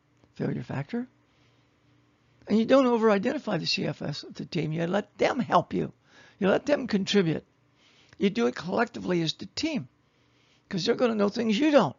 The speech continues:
You know things they don't. Come together, you can have something really great happen.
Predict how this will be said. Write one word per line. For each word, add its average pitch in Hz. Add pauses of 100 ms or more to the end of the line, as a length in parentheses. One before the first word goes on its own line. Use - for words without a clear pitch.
(520)
You -
know 180
things 202
they 233
don't. 190 (280)
Come 214
together, 208
you 175
can 156
have 165
something 170
really 180
great 190
happen. 151